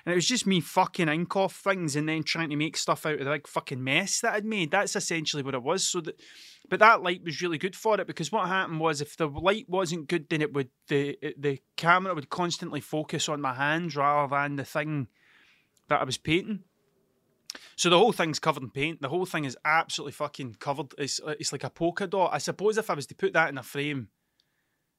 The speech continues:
and tell someone it was a Jackson Pollock piece, I'd be fucking, I'd be making some money off the back of that. But, like, so, so I've set that light up, right, to kinda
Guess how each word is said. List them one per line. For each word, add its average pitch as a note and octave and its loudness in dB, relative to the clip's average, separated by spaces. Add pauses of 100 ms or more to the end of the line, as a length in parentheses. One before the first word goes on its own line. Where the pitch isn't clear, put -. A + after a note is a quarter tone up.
(140)
and A2+ -10
tell D3+ 0
someone C#3 0
it A#2+ -6
was A#2 -8
a A#2+ -2
Jackson C#3 -2
Pollock C#3 -4
piece, E3 -8
I'd A#2+ -8
be A#2 -10
fucking, A#2+ -10 (720)
I'd A#2+ -12
be A#2+ -8
making C#3+ -6
some A#2 -4
money C3+ -8
off E3 -10
the D#3+ -10
back D#3+ -4
of D#3+ -6
that. D3 0
But, D#3 -2
like, E3 4
so, G3+ 0
so F#3 4
I've F3 2
set A#3+ 4
that G#3+ 0
light F3 -2
up, A#3+ 2
right, A3 0
to E3 -10
kinda F3+ 0